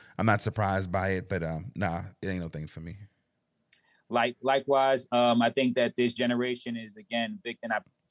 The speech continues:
Speaker 2: pr-, stated it in the past and alluded to it in the past, victim of Floyd Mayweather, um, and, and seeing his greatness and, and perfection.
Speaker 1: Mm-hmm.
Speaker 2: But in, in a sport like tennis, whenever you see longevity, you think about the Serena V-, Williams of the world, the Venus Williams of the world, all of them take their lumps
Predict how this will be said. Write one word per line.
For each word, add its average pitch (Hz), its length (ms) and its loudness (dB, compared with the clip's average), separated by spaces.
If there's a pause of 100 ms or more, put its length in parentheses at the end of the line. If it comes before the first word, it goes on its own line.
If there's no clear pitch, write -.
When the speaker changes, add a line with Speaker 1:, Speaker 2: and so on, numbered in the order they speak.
(140)
Speaker 2:
pr-, 123 180 -4
stated 135 380 0
it 127 100 2
in 120 120 2
the 110 80 -6
past 113 340 0
and 107 80 -10
alluded 117 300 -6
to 117 100 -10
it 113 60 -8
in 107 60 -8
the 98 200 -8
past, 113 320 2 (380)
victim 123 300 2
of 117 180 0
Floyd 117 320 -2
Mayweather, 120 600 -2 (120)
um, 101 360 -8
and, 98 180 -12
and 98 120 -8
seeing 113 380 0
his 110 220 -2
greatness 113 580 -2
and, 101 160 -8
and 98 100 -6
perfection. 113 520 -2
Speaker 1:
Mm-hmm. 117 80 -4 (240)
Speaker 2:
But 117 360 0
in, 117 280 -4
in 113 100 -10
a 110 60 -10
sport 135 360 0
like 127 220 -2
tennis, 139 380 -4
whenever 120 260 -4
you 123 80 -4
see 120 200 -6
longevity, 120 760 -4 (300)
you 104 140 -10
think 123 160 0
about 120 360 0
the 110 80 -6
Serena 120 540 -4 (100)
V-, 120 140 -6 (120)
Williams 123 400 0
of 123 80 -2
the 117 80 -4
world, 120 300 0
the 104 120 -12
Venus 120 360 -4
Williams 120 280 -6
of 120 80 -6
the 117 60 -8
world, 117 320 -2
all 120 140 0
of 120 40 -2
them 113 140 -6
take 110 240 -10
their 110 120 -2
lumps 113 400 -8